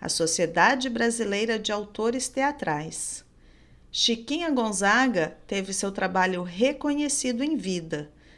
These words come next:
sendo festejada pelo público e pela crítica. Personalidade exuberante,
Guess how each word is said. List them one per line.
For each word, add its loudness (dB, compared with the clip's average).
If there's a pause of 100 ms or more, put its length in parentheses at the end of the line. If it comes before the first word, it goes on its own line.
(140)
sendo -2
festejada 2
pelo 0
público -6 (280)
e -4
pela 2
crítica. -6 (680)
Personalidade 0
exuberante, 2